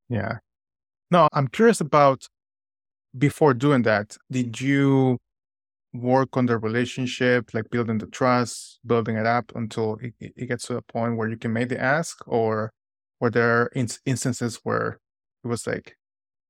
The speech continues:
cold email, right? Like, out of the blue, it's, "Hey, I think I wanna go here next."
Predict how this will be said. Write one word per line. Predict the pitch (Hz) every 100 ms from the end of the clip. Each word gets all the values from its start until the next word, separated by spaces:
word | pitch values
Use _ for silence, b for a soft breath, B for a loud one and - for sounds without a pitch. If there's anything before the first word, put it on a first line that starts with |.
| _ -
cold | 147 147
email, | 143 139 117
right? | 120 123
Like, | 120 127
out | 131
of | 127
the |
blue, | 117 135 135 131
it's, | - -
"Hey, | 170 165 147 139 -
I | 131
think | 135 131 -
I | -
wanna | 127 123
go | 127
here | 120 127 117
next." | 120 113 - -